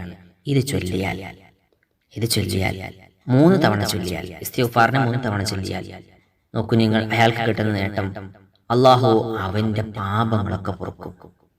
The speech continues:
കടലിലെ നുരയോളം പാപങ്ങളുണ്ടെങ്കിലും ശരി,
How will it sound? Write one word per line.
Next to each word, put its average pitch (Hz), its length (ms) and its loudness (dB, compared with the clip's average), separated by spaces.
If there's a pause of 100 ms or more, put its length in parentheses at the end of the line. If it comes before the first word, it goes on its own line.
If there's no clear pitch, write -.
(640)
കടലിലെ 143 680 4
നുരയോളം 143 920 6
പാപങ്ങളുണ്ടെങ്കിലും 117 880 0
ശരി, 98 220 -6